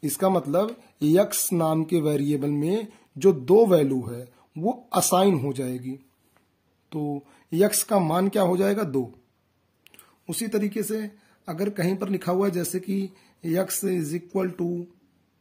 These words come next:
टू प्लस थ्री, अब टू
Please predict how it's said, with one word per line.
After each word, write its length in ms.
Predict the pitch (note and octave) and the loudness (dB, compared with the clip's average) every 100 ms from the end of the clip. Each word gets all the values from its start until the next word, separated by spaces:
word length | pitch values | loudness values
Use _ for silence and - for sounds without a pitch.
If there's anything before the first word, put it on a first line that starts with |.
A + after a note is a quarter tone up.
| _ _ _ _ _ _ _ _ | _ _ _ _ _ _ _ _
टू 100 | F#3 F#3+ G3+ G#3 - | -4 -2 -2 -6 -12
प्लस 360 | D#3 D#3 D#3+ - | -8 -6 -6 -8
थ्री, 180 | - B2+ A2 _ _ _ _ _ _ _ _ _ _ _ _ _ _ _ _ _ _ _ _ _ - | -8 -12 -12 _ _ _ _ _ _ _ _ _ _ _ _ _ _ _ _ _ _ _ _ _ -2
अब 160 | G3+ G#3 - | -2 -2 -2
टू 180 | A#3 | 0